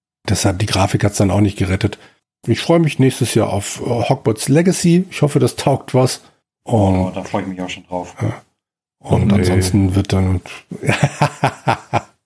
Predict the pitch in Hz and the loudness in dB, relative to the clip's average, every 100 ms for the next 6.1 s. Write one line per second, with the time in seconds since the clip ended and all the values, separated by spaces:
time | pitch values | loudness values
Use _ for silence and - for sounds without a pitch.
0 | _ _ _ _ 123 113 123 - 123 123 | _ _ _ _ 0 2 2 0 0 2
1 | 131 110 95 - 160 175 156 147 147 - | 2 2 -2 -2 0 2 2 2 0 0
2 | 131 135 123 123 123 - 117 113 113 107 | 2 2 2 2 0 0 0 2 2 2
3 | 104 _ _ _ _ - 135 180 190 - | 0 _ _ _ _ -2 2 4 4 2
4 | 156 151 131 135 123 143 151 127 120 143 | 0 0 0 2 2 0 2 2 2 0
5 | 131 117 123 120 - 113 117 - 101 95 | 0 2 2 0 0 -2 -2 0 -2 -2
6 | 98 | -4